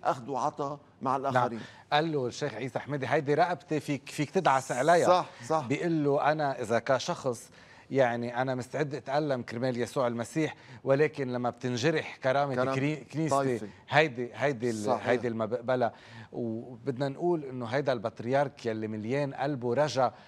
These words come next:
Speaker 2: وقوة كان يسامح، آه، و-، وما، ما يعمم الغلط على،
Speaker 1: مظبوط.
Speaker 2: على حدا.
Speaker 1: مظبوط.
Speaker 2: يعني، نحن بنعرف إنه بهالفترة ما كانوا يكتبوا، آه، غير تاريخ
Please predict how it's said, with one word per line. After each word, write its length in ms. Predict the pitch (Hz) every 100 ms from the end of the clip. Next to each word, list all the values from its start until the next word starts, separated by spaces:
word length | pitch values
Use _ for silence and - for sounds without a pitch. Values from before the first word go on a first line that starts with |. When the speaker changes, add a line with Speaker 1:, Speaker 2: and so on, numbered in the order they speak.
| -
Speaker 2:
وقوة 440 | 120 135 185 170 147 -
كان 220 | 160 156
يسامح، 800 | 139 120 - 190 208 220 - - - _ - - - - 131
آه، 360 | 120 110 117
و-، 260 | 139 127 135
وما، 320 | 143 131 156 175
ما 160 | 151 151
يعمم 540 | 156 127 220 202 156
الغلط 440 | 127 110 143 127 - -
على، 320 | 104 110 95
Speaker 1:
مظبوط. 140 | 92 85
Speaker 2:
على 180 | 110 104
حدا. 300 | 127 110 110
Speaker 1:
مظبوط. 140 | 107 104 104
Speaker 2:
يعني، 220 | 117 120
نحن 240 | 127 - 139
بنعرف 460 | 139 147 143 -
إنه 240 | 135 131 120
بهالفترة 720 | 110 113 104 165 - 123 113 - - -
ما 140 | 175
كانوا 360 | 214 220 185 135
يكتبوا، 640 | 135 - 120 120 123 123 - -
آه، 180 | 110
غير 360 | 101 139 143 131 -
تاريخ 560 | 123 147 170 165 -